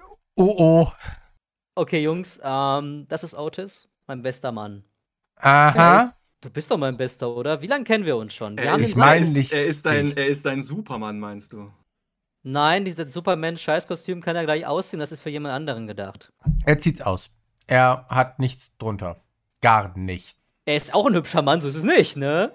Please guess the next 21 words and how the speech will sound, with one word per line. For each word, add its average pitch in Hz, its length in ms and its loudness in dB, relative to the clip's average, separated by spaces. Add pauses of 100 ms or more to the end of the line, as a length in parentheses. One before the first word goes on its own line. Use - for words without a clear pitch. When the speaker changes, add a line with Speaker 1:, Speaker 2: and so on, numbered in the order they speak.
(140)
Speaker 1:
Das 156 260 2
ist 190 100 6
richtig, 240 360 4
ja, 131 400 6
aber 143 480 4 (400)
j-, 202 180 -18 (380)
ja, 185 160 8
guckt - 360 -4
mich 285 160 2
nicht 269 160 2
so 240 120 6
an. 294 460 4
Ich - 160 -8
dachte, 180 260 2
das 220 100 2
sei 208 180 2
hier 220 180 2
eine 233 120 0
Ge-, 214 180 0 (400)
eine 208 180 0
Kostümparty. 185 1080 4